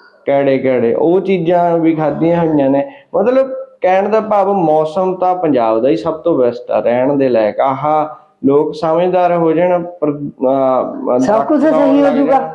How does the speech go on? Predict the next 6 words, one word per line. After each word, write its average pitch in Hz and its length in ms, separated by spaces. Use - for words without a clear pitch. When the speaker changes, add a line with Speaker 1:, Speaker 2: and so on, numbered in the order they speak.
Speaker 2:
ਸਭ 233 300
ਕੁਛ 262 180
ਸਹੀ 202 280
ਹੋ 160 40
ਜਾਊਗਾ। - 320
Speaker 1:
ਚਲੋ, 143 580